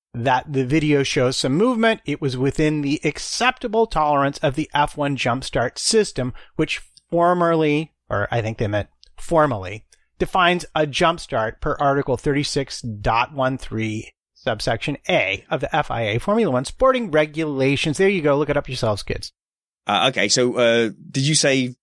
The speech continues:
Speaker 2: thirty-six point one three? Did that get mentioned at all?
Speaker 1: Uh, A, yes.
Speaker 2: Uh, okay. So, yeah. All right. So, either of the penalties under Article thirty-eight point C will be imposed on any driver who is judged to have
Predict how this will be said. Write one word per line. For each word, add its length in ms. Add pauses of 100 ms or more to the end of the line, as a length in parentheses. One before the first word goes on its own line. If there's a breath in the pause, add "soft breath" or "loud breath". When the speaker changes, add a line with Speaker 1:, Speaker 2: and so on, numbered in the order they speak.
(300)
Speaker 2:
thirty-six 520
point 240
one 180
three? 420 (100)
Did 120
that 160
get 120
mentioned 340
at 140
all? 200 (540)
Speaker 1:
Uh, 160 (160)
A, 320 (100)
yes. 320 (240 soft breath)
Speaker 2:
Uh, 260
okay. 220
So, 520 (580 soft breath)
yeah. 220 (240)
All 100
right. 240
So, 300 (340)
either 400
of 180
the 60
penalties 560
under 260
Article 400
thirty-eight 600
point 240
C 240
will 140
be 140
imposed 420
on 120
any 160
driver 360
who 140
is 100
judged 340
to 140
have 380